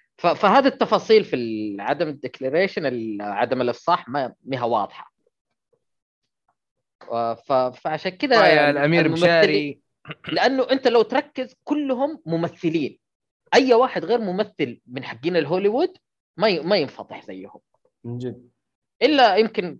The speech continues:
Speaker 1: أتذكر مغنية زلت زلة وفعلًا، أوه، غلط. يعني حتى هي قالت: "أوه، مفترض إن أنا ما
Speaker 3: آه،
Speaker 1: أقول".
Speaker 3: أيوة، أيوة، صح.
Speaker 1: أيوة،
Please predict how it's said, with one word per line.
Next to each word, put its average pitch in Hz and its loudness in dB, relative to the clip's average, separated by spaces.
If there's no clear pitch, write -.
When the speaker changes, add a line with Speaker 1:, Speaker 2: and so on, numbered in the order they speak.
Speaker 1:
أتذكر 156 -6
مغنية 131 0
زلت 110 -4
زلة 180 -2
وفعلًا، 117 -8
أوه، 262 -4
غلط. 202 -2
يعني 120 -4
حتى 180 -2
هي 156 4
قالت: 143 0
"أوه، 151 -4
مفترض 135 -4
إن 135 -4
أنا 147 2
ما 175 6
Speaker 3:
آه، 180 4
Speaker 1:
أقول". 170 6
Speaker 3:
أيوة، 180 2
أيوة، 180 0
صح. 156 -6
Speaker 1:
أيوة، 147 0